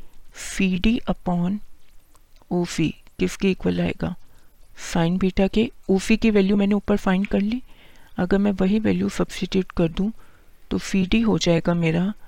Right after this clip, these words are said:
R cosec alpha by two into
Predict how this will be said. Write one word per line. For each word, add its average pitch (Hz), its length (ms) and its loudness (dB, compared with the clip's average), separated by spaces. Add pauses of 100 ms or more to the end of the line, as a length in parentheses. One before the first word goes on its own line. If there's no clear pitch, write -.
(440)
R 175 280 6 (1200)
cosec 175 720 0 (760)
alpha 175 300 2 (100)
by 190 180 6 (180)
two 185 240 2 (760)
into 180 520 0